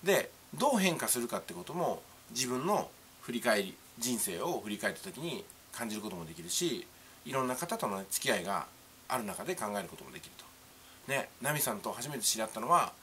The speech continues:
八年も前のことだったと思いますけども、その頃はね、どういうふうにお金のことについて考えてるかお互い分かんなかったですけども、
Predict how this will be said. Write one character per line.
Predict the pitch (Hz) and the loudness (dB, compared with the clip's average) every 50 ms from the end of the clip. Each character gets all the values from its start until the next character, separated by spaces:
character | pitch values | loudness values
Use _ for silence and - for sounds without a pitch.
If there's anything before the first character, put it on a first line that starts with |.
| - - - - - - | -20 -20 -20 -16 -10 -8
八 | - - - 165 | -2 2 4 4
年 | 175 156 120 | 4 4 2
も | 101 | 2
前 | 95 113 147 175 | 2 4 4 4
の | 131 104 | 4 2
こ | - - 95 | -2 -6 -8
と | 92 92 | -8 -6
だ | 87 | -6
っ | - - | -8 -8
た | - | -12
と | - 82 | -14 -14
思 | - - | -14 -12
い | 80 | -10
ま | 87 - | -8 -8
す | - | -8
け | 95 | -6
ど | - 220 | -4 -2
も、 | 254 - | 0 0
そ | - - 208 | 2 2 2
の | 247 254 | 2 2
頃 | - 370 175 | 4 6 6
は | 123 98 | 6 6
ね、 | 95 98 95 - - - - - - 135 | 4 -2 -6 -8 -14 -18 -20 -18 0 4
ど | 160 202 | 4 6
う | 214 | 6
い | 180 | 6
う | |
ふ | 156 120 | 4 2
う | |
に | 107 - - | -2 -4 -4
お | - | -2
金 | - 113 104 101 | -2 0 0 0
の | 98 95 | -2 -2
こ | 95 98 | -4 -4
と | 98 | -6
に | 87 82 | -4 -4
つ | - 87 | -6 -8
い | 85 | -6
て | 82 95 92 | -8 -8 -6
考 | - - 110 104 101 | -4 -4 -4 -2 -4
え | 95 | -4
て | - 90 | -6 -8
る | - | -10
か | - - | -8 -8
お | - - | -6 -4
互 | 156 151 160 151 | 0 2 2 2
い | |
分 | 151 160 | 2 0
か | - 254 | -2 -2
ん | 262 | -2
な | 208 - | -2 -4
か | - - | -4 -6
っ | |
た | - 170 | -10 -10
で | 165 - | -8 -8
す | - | -8
け | 160 - | -8 -8
ど | 190 | -6
も、 | 247 135 101 - | -4 -4 -4 -6